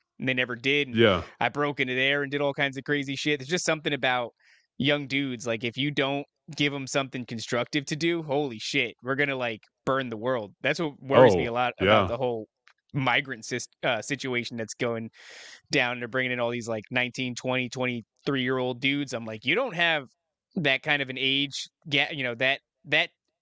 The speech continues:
Speaker 1: variety of dude, give them nothing to do and no place to live and have that end
Speaker 2: Yeah.
Speaker 1: well at all." They're gonna end up disturbing some skinwalkers for sure.
Speaker 2: Yeah, luckily I was always kind of like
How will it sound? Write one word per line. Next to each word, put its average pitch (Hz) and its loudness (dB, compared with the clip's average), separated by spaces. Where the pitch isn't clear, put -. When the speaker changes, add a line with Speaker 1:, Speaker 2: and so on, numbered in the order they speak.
Speaker 1:
variety 143 2
of 120 -10
dude, 143 -2
give 156 0
them 131 -4
nothing 135 0
to 131 -6
do 131 0
and 120 -4
no 127 0
place 127 -2
to 127 -6
live 123 0
and 123 -2
have 127 0
that 127 -2
end 131 -2
Speaker 2:
Yeah. 85 0
Speaker 1:
well 107 -4
at 107 -6
all." 107 -2
They're 113 0
gonna 117 -2
end 117 -2
up 110 -4
disturbing 120 -2
some 104 -8
skinwalkers 107 -4
for 107 -8
sure. 113 -2
Speaker 2:
Yeah, 123 10
luckily 151 12
I 139 12
was 127 10
always 127 12
kind 131 6
of 113 6
like 98 6